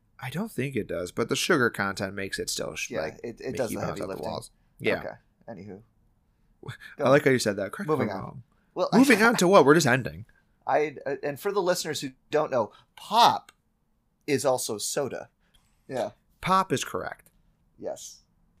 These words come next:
Speaker 2: It's
Speaker 1: Yeah.
Speaker 2: just more fun to say than soda.
Speaker 1: Yeah, soda.
Speaker 2: Pop. It just pops
Speaker 1: Do you
Speaker 2: right
Speaker 1: want
Speaker 2: out
Speaker 1: a
Speaker 2: of your mouth.
Speaker 1: soda or do you want
Speaker 2: Soda.
Speaker 1: a pop?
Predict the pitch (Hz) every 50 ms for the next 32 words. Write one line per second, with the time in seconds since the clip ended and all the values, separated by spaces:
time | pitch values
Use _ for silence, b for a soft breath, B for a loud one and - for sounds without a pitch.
0 | _ _ _ _ _ _ - 143 - 160 170 - - 151 143 123 - 151 139 127
1 | 120 110 - 127 127 127 110 104 95 92 - - - - - 127 120 117 104 98
2 | 69 - - _ _ _ _ _ _ _ - 131 127 104 87 - - - - -
3 | 143 135 135 139 127 - - - 117 82 76 73 73 76 - - _ _ _ _
4 | _ _ _ _ - - - 202 170 - - - - _ _ - 139 - - 127
5 | - - _ _ - - 185 175 165 180 190 196 190 180 139 139 143 135 - -
6 | - - 143 123 110 107 104 101 - 92 - 98 107 127 127 120 123 131 123 127
7 | 127 120 123 123 120 - 120 113 117 - - - 110 - - - - -